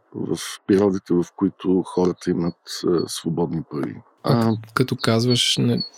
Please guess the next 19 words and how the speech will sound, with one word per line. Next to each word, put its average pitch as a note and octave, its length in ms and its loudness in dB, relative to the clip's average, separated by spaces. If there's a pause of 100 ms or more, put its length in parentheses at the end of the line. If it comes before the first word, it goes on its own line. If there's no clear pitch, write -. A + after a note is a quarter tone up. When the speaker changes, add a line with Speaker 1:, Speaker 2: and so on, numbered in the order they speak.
Speaker 2:
нали, A#2+ 240 2
в - 120 -10
последствие, A2+ 840 0 (160)
т.е. A#2 120 -2 (140)
какъв - 320 -4
план A#2+ 360 0
го, B2 280 0 (500)
нали, A#2+ 400 -2 (280)
как? - 180 2
Speaker 1:
Аз B2 180 0
винаги C#3 300 4
съм A#2 260 0
бил B2 280 4
привърженик A2+ 720 2
на G#2+ 100 4
дългосрочното G2+ 840 2
инвестиране. F2 720 0 (840)
Ако, G#2 680 0 (420)
а, - 20 -8